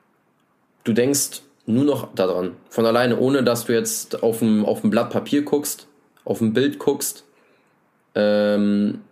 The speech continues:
oder auch diese Gedanken hast, ich möchte das erreichen,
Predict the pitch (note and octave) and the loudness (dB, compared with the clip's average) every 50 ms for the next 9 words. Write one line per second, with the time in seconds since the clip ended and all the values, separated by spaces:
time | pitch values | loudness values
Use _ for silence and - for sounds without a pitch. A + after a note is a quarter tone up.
0 | _ _ _ _ _ _ _ _ _ _ _ _ _ _ _ _ _ _ _ - | _ _ _ _ _ _ _ _ _ _ _ _ _ _ _ _ _ _ _ -2
1 | A2+ A2+ A2 A2 G#2+ G#2+ G#2+ G#2 G#2 F2 C#2 - - - A2 - - A2+ A2+ G2+ | 0 2 2 2 2 2 2 2 2 0 -2 -2 -2 -4 -4 -2 -2 -2 0 2
2 | A#2 A2+ A2+ B2+ B2+ - A#2 A2+ A#2 A#2+ A#2+ - - - A#2 A#2 A#2+ A#2+ - G#2+ | 2 2 2 2 0 0 0 0 0 0 -2 -4 -4 0 0 0 0 0 -2 0
3 | G#2+ A2+ A2+ - - A2+ G2 G#2 A2 C3 C#3+ C#3+ - D3+ E3 F#3 G#3 | 0 0 0 0 -2 -2 0 0 2 2 0 0 -2 -2 -2 -2 -4